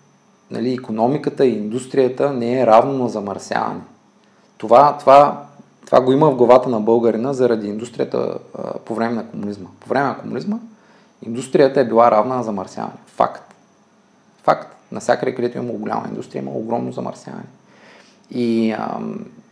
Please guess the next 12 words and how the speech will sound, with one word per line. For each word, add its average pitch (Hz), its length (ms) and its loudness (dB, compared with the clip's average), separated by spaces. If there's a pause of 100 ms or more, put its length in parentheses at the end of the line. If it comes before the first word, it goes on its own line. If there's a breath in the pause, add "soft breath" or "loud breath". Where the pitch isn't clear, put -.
(1500)
и 127 160 0
е 117 40 2
напълно 143 480 0
разбираемо, 123 600 2
че, 123 480 -2
че - 300 -6
тежката 123 380 -2
индустрия 117 420 -4
има 110 260 -4
някакъв - 420 -12
такъв, - 260 -12 (560)
а, - 120 -12